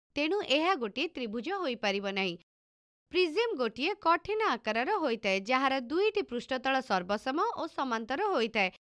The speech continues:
ହେଲେ ଏଠାରେ କୌଣସି ଦୁଇଟି ପୃଷ୍ଠତଳ ସମାନ୍ତର ନାହିଁ, ତେଣୁ ଏହି ଆକୃତି ଗୋଟିଏ ପ୍ରିଜମ୍ ହେବ ନାହିଁ.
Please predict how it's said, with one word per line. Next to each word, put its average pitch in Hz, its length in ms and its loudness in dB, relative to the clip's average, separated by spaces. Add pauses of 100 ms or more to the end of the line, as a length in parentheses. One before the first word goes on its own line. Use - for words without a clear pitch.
(140)
ହେଲେ 330 240 2
ଏଠାରେ 370 500 2 (120)
କୌଣସି 415 440 0
ଦୁଇଟି 254 320 -2
ପୃଷ୍ଠତଳ 285 580 0
ସମାନ୍ତର 277 580 0
ନାହିଁ, 220 260 0
ତେଣୁ 269 380 0
ଏହି 349 300 0
ଆକୃତି 247 480 0
ଗୋଟିଏ 302 300 0
ପ୍ରିଜମ୍ 269 420 -2
ହେବ 208 260 -2
ନାହିଁ. 202 260 -2